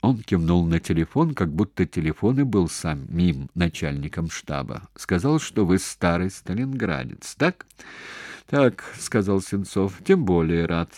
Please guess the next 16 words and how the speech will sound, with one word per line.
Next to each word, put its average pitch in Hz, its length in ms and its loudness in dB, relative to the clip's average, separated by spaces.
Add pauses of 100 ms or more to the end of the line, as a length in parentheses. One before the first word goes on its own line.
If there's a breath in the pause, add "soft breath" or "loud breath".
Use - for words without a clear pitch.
сказал 85 420 0
Бережной, 80 760 0
«и 110 120 4
командир 117 580 2
полка 82 420 0
рад, 101 300 0 (120)
только 135 360 0
не 120 140 2
имеет 101 320 2
привычки 107 520 -2
показывать». 64 880 -10 (540)
«А - 100 0
это 165 220 -2
наши 113 500 -4
боги 87 380 2
войны», 82 420 0